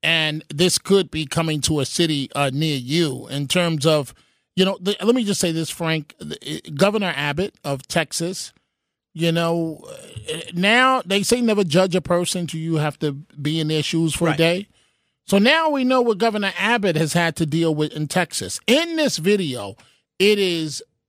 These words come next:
Speaker 1: vile, disgusting, despicable, anything you can think of. Two police officers, they're just telling, on Forty-second Street in New York City, busy area, telling the, like, about eight or nine migrant males, young males,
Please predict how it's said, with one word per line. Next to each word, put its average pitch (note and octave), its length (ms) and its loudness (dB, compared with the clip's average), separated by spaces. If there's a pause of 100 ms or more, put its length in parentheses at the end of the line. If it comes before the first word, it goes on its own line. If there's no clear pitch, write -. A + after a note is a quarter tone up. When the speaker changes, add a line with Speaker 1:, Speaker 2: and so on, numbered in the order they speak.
(120)
Speaker 1:
vile, E3+ 720 0
disgusting, E3 1080 -2
despicable, E3 1000 0
anything C4 400 2
you A3+ 100 2
can G3 160 -4
think D3 320 -2
of. G#2+ 280 -10 (420)
Two D#4+ 300 2
police A3+ 480 0
officers, A2 600 -6 (280)
they're G#3+ 140 4
just B3 320 -2
telling, B3 320 0
on F#3 180 0
Forty-second G3 680 0
Street G#2+ 400 -10
in D3+ 180 0
New D#3 100 -2
York D3+ 260 -2
City, F#2+ 300 -6
busy C#3+ 540 -4
area, G2 360 -8 (300)
telling A3 460 0
the, E3 420 -4
like, D3 220 -14
about D3+ 280 -8
eight A3+ 160 2
or A3+ 80 0
nine F#3+ 340 0
migrant D#3+ 500 -2
males, C3+ 500 -4
young G3 280 2
males, D#3+ 560 -6